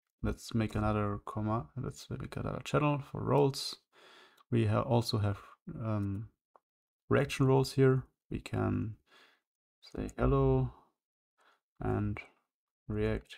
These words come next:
here to blah, blah, yeah, blah, blah, blah, blah, blah. Let's write this message,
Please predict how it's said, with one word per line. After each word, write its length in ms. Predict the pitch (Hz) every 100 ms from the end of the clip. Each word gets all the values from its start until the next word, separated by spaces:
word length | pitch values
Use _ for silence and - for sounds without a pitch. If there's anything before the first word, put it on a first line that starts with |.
| _
here 480 | - 139 65 62 60 - -
to 460 | 110 107 104 104 104 _ _ _ _ _ _ _ _ _ _ -
blah, 220 | - 117
blah, 480 | 117 117 117 113 117 - - _ _ _ _ -
yeah, 440 | - 107 - -
blah, 320 | - 120 - -
blah, 340 | - 107 - - _ _ _ _ _ _ -
blah, 140 | 110
blah, 180 | 110 113
blah. 260 | - 117 123 _ _ _ _ _ _ _ _ _ _ - _ -
Let's 240 | - - -
write 180 | - 117
this 340 | 123 - - 123
message, 640 | 127 151 - - - -